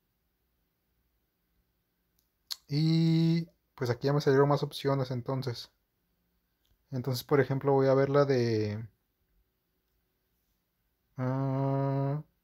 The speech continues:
esta de acá, la de hasta abajo, que es la más económica, de seiscientos cincuenta. Y vamos a comparar. Esta de acá dice que son dos habitaciones, un baño,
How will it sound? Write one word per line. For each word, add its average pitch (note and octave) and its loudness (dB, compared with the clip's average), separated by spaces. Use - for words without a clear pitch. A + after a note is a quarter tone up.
esta - -2
de D3 6
acá, C#3 -2
la C#3+ 4
de C#3+ 6
hasta B2+ -2
abajo, C3 2
que D3 -8
es C3+ -4
la C3 0
más C3 -4
económica, B2+ -6
de C#3 -2
seiscientos B2+ -8
cincuenta. C3+ -4
Y B2+ -12
vamos A#2+ -6
a B2 -8
comparar. A2+ 4
Esta - -2
de C3 10
acá C3+ 2
dice C#3 -2
que C3+ -2
son D#3+ 2
dos C3 0
habitaciones, D#3 4
un D#3+ 2
baño, G#3 2